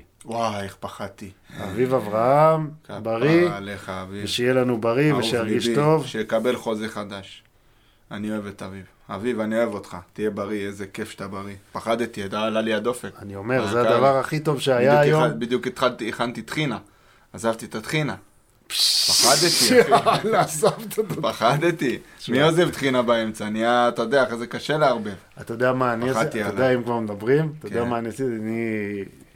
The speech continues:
Speaker 2: ישבתי בספה, אשתי והבן שלי לידי, ואני התחלתי לצעוק, כשראיתי את ה-, היה תמונה לא
Speaker 1: כן,
Speaker 2: יפה
Speaker 1: כן, כן,
Speaker 2: שצילמו.
Speaker 1: תמונה אחת לא יפה.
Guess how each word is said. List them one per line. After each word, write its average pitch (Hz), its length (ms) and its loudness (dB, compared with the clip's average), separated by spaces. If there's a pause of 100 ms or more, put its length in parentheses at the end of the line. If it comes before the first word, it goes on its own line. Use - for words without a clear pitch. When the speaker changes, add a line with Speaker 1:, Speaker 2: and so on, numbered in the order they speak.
Speaker 2:
ישבתי 117 340 -8
בספה, 110 600 -2 (540)
אשתי 117 260 -8
והבן 107 360 -6
שלי 101 220 -8
לידי, 95 440 -8 (480)
ואני 104 160 -8
התחלתי 127 400 -8
לצעוק, 127 380 -4
כשראיתי 107 420 -8
את - 100 -14
ה-, 95 460 -8 (200)
היה 107 500 -2 (100)
תמונה 107 360 -2
לא 120 100 2
Speaker 1:
כן, 165 80 6
Speaker 2:
יפה 175 80 2
Speaker 1:
כן, 143 60 -2
כן, 135 60 4 (200)
Speaker 2:
שצילמו. 117 180 2
Speaker 1:
תמונה 123 260 2
אחת 127 240 -2
לא 117 60 2
יפה. 110 220 -4